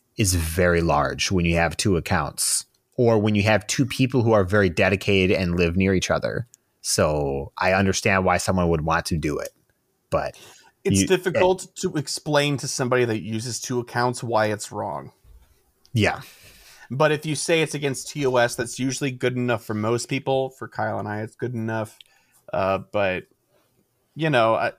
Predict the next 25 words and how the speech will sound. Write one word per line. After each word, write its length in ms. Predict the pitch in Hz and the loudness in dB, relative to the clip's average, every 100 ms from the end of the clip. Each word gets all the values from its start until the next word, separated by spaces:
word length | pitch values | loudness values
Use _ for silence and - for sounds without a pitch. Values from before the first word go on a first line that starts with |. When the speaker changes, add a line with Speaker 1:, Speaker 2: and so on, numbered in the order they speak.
| _ _ _ 156 | _ _ _ -6
Speaker 2:
some 180 | 190 | -2
people 160 | 175 170 | 0 2
are 120 | 156 | 4
like, 180 | 156 147 | 4 2
"What's 160 | 156 - | -2 0
the 80 | |
harm? 260 | 131 139 131 | 2 4 4
I'm 100 | 120 | 0
just, 220 | 131 - | -6 -10
it's 140 | 120 123 | -8 -4
a 20 | |
game. 400 | 131 160 107 95 | 0 0 0 -4
And 200 | 104 101 | -8 -8
I'm 80 | 110 | -8
just, 240 | 117 - | -6 -6
it's 100 | - | -4
just 180 | - 165 | 0 0
Speaker 1:
Yeah. 40 | 160 | 0
Speaker 2:
myself. 460 | 143 160 160 135 | 0 2 2 2
Who 100 | 135 | -2
cares?" 460 | - 151 131 - - - - | 0 2 2 -2 -10 -20 -4
Like, 160 | 143 139 | 0 0
it, 140 | 151 170 | -2 0
it's, 260 | 180 180 175 | 0 0 -4
it's 240 | 160 | -4